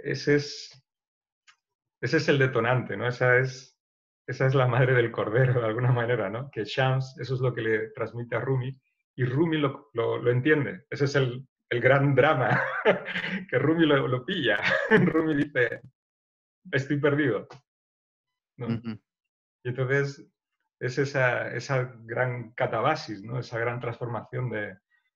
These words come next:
Speaker 1: de, de, de una tensión teórica, religiosa, ortodoxa, que de pronto se convierte en un éxtasis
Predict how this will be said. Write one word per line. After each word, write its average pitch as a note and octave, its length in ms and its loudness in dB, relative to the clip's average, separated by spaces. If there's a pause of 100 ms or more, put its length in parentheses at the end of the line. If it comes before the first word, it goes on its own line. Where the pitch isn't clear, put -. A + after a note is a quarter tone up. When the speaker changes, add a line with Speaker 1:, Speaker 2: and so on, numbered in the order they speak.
(300)
Speaker 1:
de, G#2+ 600 -4
de, G#2 440 -6
de G2+ 200 -8
una A#2 200 -4
tensión A#2 540 -2
teórica, A2+ 640 0
religiosa, G#2+ 560 -6
ortodoxa, A2 520 -6
que G#2 60 -6
de G2+ 140 -2
pronto G#2 340 -6
se A#2 160 -8
convierte G2+ 400 -6
en G#2+ 80 -2
un G#2 120 -6
éxtasis A#2 680 -8